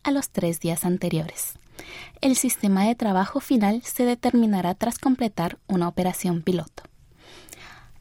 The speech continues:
¿Y cuál ha sido la reacción de los ingenieros involucrados sobre este nuevo sistema? Pues, según parece, tienen grandes expectativas, especialmente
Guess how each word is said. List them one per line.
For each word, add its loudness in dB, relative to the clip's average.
¿Y 4
cuál 2
ha 2
sido 4
la 4
reacción 0
de 2
los 0
ingenieros 2
involucrados 0
sobre 0
este -2
nuevo 2
sistema? -2
Pues, 2
según 0
parece, 0
tienen 4
grandes 2
expectativas, -4
especialmente 2